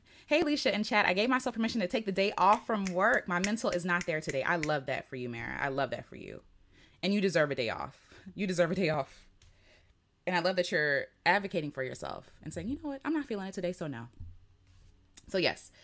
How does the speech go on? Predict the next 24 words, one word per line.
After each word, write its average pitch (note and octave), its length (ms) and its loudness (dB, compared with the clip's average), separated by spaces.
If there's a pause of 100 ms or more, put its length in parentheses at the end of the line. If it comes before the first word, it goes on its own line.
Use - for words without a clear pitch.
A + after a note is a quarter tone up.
(200)
So - 180 2
permission, E3+ 460 0
right? C#3 260 0 (280)
It G3+ 120 2
wa-, D4 180 2
it A#3+ 140 2
taught C#4+ 300 6
a F#3 40 2
lot F#3+ 220 8
of C3+ 80 -2
us C3+ 200 0
to E3+ 100 -4
seek G#3+ 280 -4
validation. D#3 880 4 (360)
Seeking A3+ 280 0
permission A3+ 560 -2 (340)
taught A3 220 4
a F3 40 0
lot F3+ 140 10
of G#3+ 80 2
us G#3+ 100 -4
to - 40 -8
seek G#3 220 -4
validation F3 840 2